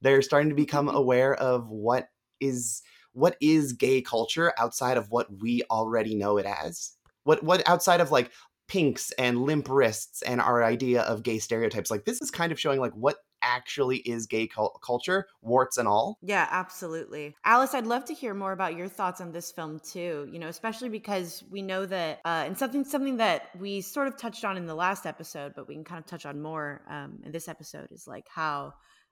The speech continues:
Speaker 2: um, the tropes are, like, inherently gendered because of the way that the horror genre has been gendered. Um, and, you know, so things like the final girl are very much like,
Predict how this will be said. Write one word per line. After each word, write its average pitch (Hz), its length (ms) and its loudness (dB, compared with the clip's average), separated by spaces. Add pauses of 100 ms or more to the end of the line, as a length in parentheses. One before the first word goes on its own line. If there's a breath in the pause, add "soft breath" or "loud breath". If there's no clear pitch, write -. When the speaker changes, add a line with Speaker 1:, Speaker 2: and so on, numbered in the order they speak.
(100)
Speaker 2:
um, 147 460 -10 (640)
the 170 380 -2 (140)
tropes 240 400 -4
are, 202 120 -4
like, 180 280 -2 (120)
inherently 170 680 -8
gendered 156 540 -6
because 143 540 -10
of 143 360 -10 (120)
the 160 100 -6
way 143 280 -8
that 135 360 -14 (460)
the 170 80 -6
horror 151 260 -6
genre 156 640 -4
has 196 220 -4
been 202 220 -6
gendered. 208 540 -6 (540)
Um, 151 560 -6 (120)
and, 160 200 -8
you 165 80 -8
know, 147 60 -8
so 165 140 -14
things 170 200 -10
like 156 160 -10
the 151 60 -16
final 147 380 -12
girl 135 260 -12
are 139 100 -14
very 139 320 -14
much 135 340 -18
like, - 240 -20